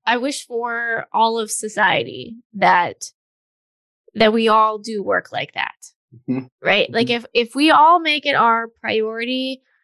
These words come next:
Speaker 1: to do work for other people that makes their life light up and makes them, like, stronger and more confident and caring and, and then want to give it back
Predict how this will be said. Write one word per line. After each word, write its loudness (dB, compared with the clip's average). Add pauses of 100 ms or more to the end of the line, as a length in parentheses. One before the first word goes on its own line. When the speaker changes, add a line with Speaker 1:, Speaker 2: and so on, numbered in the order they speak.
(200)
Speaker 1:
to -2
do 4
work 2
for -6
other 0
people -8
that 0
makes -4 (320)
their 4
life 0
light -2
up 0
and -6
makes -8 (800)
them, 2
like, -2 (140)
stronger 0
and -2
more -4
confident -4
and -8
caring 0
and, -2
and -4
then -8
want 0
to -6
give 0
it -6
back 0